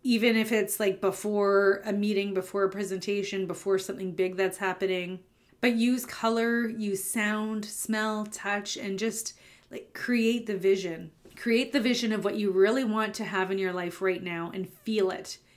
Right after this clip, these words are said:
Feel it right now. And when it comes to visualizing final outcomes of certain things, one of the things that our brains tend to do, because how we're trained, is to think about the how.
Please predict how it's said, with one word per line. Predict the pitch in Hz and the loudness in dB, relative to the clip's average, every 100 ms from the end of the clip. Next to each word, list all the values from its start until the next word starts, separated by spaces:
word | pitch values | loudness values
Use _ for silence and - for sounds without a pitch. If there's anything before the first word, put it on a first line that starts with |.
| _ | _
Feel | - - 214 196 | -18 -6 2 4
it | 190 190 | 4 2
right | 180 175 | -2 -4
now. | 175 170 165 - _ _ _ _ | -8 -10 -12 -18 _ _ _ _
And | 226 226 | 0 2
when | 233 | 2
it | - | -2
comes | - 262 339 - | 0 2 2 2
to | 302 | 0
visualizing | 196 226 208 240 202 190 190 190 196 190 185 | 2 0 0 2 4 6 6 4 2 -2 -4
final | - 196 196 196 | -2 -2 -2 -4
outcomes | 208 185 - 208 190 | 0 0 0 -4 -2
of | 190 190 | -2 -2
certain | 185 196 | -4 -4
things, | 180 175 170 170 - - - - - - | -8 -8 -8 -8 -12 -16 -20 -20 -20 -4
one | 214 262 | 2 4
of | 339 | 4
the | 339 | 2
things | 277 254 240 | 2 2 2
that | 240 | 2
our | 220 | 2
brains | 180 196 214 220 208 | 4 2 2 0 -4
tend | - 226 214 208 | -6 -4 -4 -4
to | 202 | -4
do, | 175 202 | -2 0
because | 190 196 180 | 0 -2 -4
how | - 220 202 | 0 2 4
we're | 196 190 | 6 4
trained, | 190 - 226 220 196 185 - | 2 -2 -2 0 0 -4 -4
is | 202 - | -2 -2
to | |
think | 214 226 226 | 0 0 0
about | 214 214 | 0 0
the | 214 | -4
how. | - 208 185 165 | 0 2 2 0